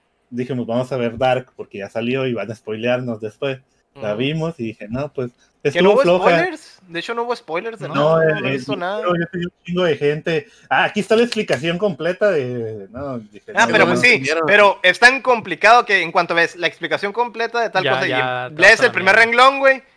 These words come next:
Speaker 2: y no te perdiste de nada porque es un muro de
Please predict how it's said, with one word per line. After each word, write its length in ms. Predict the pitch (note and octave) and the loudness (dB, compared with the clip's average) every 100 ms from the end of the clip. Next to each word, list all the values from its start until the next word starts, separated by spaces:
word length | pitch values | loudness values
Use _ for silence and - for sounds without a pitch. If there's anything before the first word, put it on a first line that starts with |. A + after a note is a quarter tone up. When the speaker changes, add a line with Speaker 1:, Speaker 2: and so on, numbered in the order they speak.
| _ | _
Speaker 2:
y 80 | D3+ | -6
no 140 | E3 E3+ | -4 -2
te 120 | A3+ | -2
perdiste 320 | G3+ F3+ G3 | 0 0 4
de 60 | G3+ | 4
nada 260 | G3 A3+ | 6 6
porque 240 | G#3 G3 E3 | 4 -2 -4
es 100 | D#3 | -4
un 260 | F#3+ F#3+ F3 | -8 -10 -12
muro 520 | E3 E3 F#3 G3+ G#3 | -12 -8 0 4 6
de 300 | G3 D#3+ | 6 4